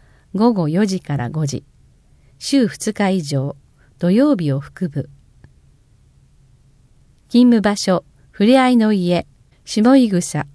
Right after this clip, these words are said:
小吉園。募集人数、若干名。申し込み、問い合わせ。電話で、ふれあいの家、下井草、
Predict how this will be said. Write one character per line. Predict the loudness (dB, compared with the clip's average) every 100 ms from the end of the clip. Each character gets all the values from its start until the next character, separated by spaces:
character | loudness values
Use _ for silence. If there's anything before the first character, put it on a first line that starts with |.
| -12
小 | -4 -2
吉 | -4 -10 -6 -2
園。 | -2 -4 -6 _ _ _ _ _ _ -4
募 | -2
集 | 2 4
人 | 4 4 2
数、 | 0 -2 -2 -6 _ _ _ _ -4
若 | -4 -4
干 | -2 -2 -2
名。 | -4 -6 -10 _ _ _ _ _ _ _ _ -2
申 | -2
し | -2
込 | -4 -2
み、 | -2 -4 -8 _ -4
問 | -2
い | 0
合 | -2
わ | -4
せ。 | -4 -4 -4 -12 _ _ _ 0
電 | 2 2
話 | 0 0
で、 | -2 -4 _ _
ふ | -2
れ | 2 2
あ | 2
い | 0
の | 0
家、 | 0 0 -2 -6 _ _
下 | -4 0 2
井 | 2
草、 | -2 -4 -8